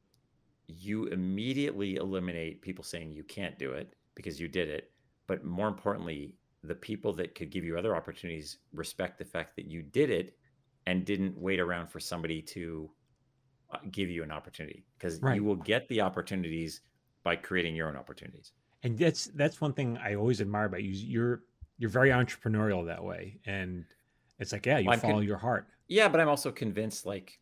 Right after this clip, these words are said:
Speaker 1: as fluky as my career started, I'm convinced that it's gonna end. Every job will be my, my last. So I'm trying to
Speaker 2: Mm-hmm.
Speaker 1: keep more plates spinning.
Speaker 2: Uh-huh.
Speaker 1: Um,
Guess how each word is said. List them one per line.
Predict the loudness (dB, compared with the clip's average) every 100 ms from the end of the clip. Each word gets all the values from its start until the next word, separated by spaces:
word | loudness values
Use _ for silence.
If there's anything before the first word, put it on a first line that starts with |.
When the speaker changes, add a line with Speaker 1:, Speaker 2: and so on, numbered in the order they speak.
| -2
Speaker 1:
as | -2 -2
fluky | -4 0 0 0
as | 0
my | 0 -2
career | -2 -4
started, | -2 0 2 0
I'm | -6
convinced | -8 -10 -10 -10 -10
that | -10
it's | -10
gonna | -10 -8
end. | -8 -8 -10 -8
Every | -6 -4
job | -2 -4 -4
will | -6
be | -6
my, | -6 -10 -12 -14 _ _ _
my | -4 0
last. | 2 0 -2 -8 -12
So | -8 -6
I'm | -4
trying | -2 -2 -2
to |
Speaker 2:
Mm-hmm. | -6
Speaker 1:
keep | -10 -8
more | -8 -8
plates | -6 -6 -6
spinning. | -6 -6 -6 -8 -14 _ _ _ -10
Speaker 2:
Uh-huh. | -6 -6 -4
Speaker 1:
Um, | -2 -2 -2